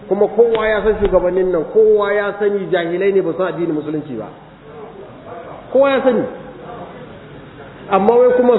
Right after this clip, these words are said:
su za su hana malami yi magana, ya yi bayani, ya ce ga hukuncin Allah. To wannan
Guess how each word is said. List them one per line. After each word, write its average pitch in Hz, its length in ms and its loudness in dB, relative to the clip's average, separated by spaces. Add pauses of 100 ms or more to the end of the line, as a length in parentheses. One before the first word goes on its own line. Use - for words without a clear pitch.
su 262 120 2
za 262 180 2
su 240 60 0
hana 226 180 4
malami 208 520 4
yi 202 60 4
magana, 202 400 4
ya 190 160 4
yi 214 80 4
bayani, 202 560 0 (160)
ya 170 80 -2
ce 208 200 4
ga 202 200 0
hukuncin 202 480 2
Allah. 196 480 -6 (2750)
To 165 60 -4
wannan 190 340 6